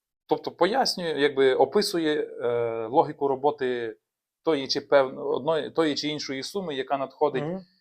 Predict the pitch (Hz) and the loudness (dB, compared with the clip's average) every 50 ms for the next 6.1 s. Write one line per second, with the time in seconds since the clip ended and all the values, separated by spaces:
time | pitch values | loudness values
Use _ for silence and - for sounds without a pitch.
0 | _ _ _ - 120 - 160 151 - 143 131 139 143 139 - 127 - - 143 139 | _ _ _ -8 -4 -2 -2 -2 -2 0 2 2 2 2 2 -4 -8 -8 -6 -6
1 | 139 131 123 123 - 110 - - - - 165 165 160 151 - - 147 - - 160 | -6 -6 -8 -8 -10 -12 -12 -10 -6 -4 -4 -4 -2 -4 -8 -8 -8 -6 -4 -4
2 | - - 175 - - 185 175 180 180 165 165 160 - - 127 120 - 135 135 135 | -4 -4 -4 -4 -2 -4 -2 -4 -6 -8 -8 -8 -10 -12 -12 -8 -4 -2 0 0
3 | 135 131 131 135 143 143 147 147 - 165 156 - 175 165 156 - 147 143 131 123 | 0 -2 -4 -6 -8 -8 -8 -8 -8 -10 -6 -2 -2 -4 -4 -6 -10 -10 -10 -8
4 | - 120 143 135 139 135 135 135 127 131 - _ _ _ _ _ _ _ _ _ | -4 -2 0 2 2 4 4 4 2 0 -2 _ _ _ _ _ _ _ _ _
5 | _ - 143 135 127 127 131 127 - 139 127 - 117 113 110 110 107 104 101 98 | _ -8 -6 -6 -6 -4 -4 -2 -2 -2 -2 -2 -4 -6 -6 -8 -12 -12 -12 -14
6 | 98 | -18